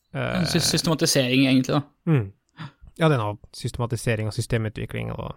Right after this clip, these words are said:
Speaker 2: Mm.
Speaker 1: ehm,
Speaker 2: Så jeg kunne jo egentlig tatt meg, da, eh, programmeringsevnene mine og putta det inn i en restaurant, og så gjort, eh, kokkene bedre, kanskje. Eller bare dårligere. Eller kjipere.
Speaker 1: Ja,
Speaker 2: Det
Speaker 1: kanskje.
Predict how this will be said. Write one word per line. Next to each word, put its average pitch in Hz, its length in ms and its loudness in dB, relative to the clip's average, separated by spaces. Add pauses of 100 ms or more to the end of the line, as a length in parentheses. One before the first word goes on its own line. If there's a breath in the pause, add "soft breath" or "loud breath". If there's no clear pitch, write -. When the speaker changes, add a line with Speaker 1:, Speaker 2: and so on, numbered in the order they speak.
Speaker 2:
Mm. 143 280 0 (640 soft breath)
Speaker 1:
ehm, 110 720 -8 (520 loud breath)
Speaker 2:
Så - 140 -2
jeg 156 100 2
kunne 160 140 2
jo - 20 2
egentlig 202 220 0
tatt 220 180 -2
meg, 143 160 2
da, 107 40 4 (280)
eh, 147 80 4
programmeringsevnene 123 1600 2
mine 127 220 4
og 135 60 -4
putta 123 320 -2
det 120 140 2
inn 120 160 -2
i 117 60 0
en 120 100 0
restaurant, 123 380 -4 (180)
og 139 100 -4
så 123 140 2 (160)
gjort, - 340 -4
eh, 135 300 -2 (280)
kokkene 123 440 -2
bedre, 127 320 -6 (260)
kanskje. - 320 -6 (300)
Eller - 100 -4
bare 131 140 2
dårligere. 131 300 -2 (220)
Eller 123 100 0
kjipere. 120 360 -4 (280)
Speaker 1:
Ja, 110 340 -2 (320)
Speaker 2:
Det - 100 -8
Speaker 1:
kanskje. - 320 -8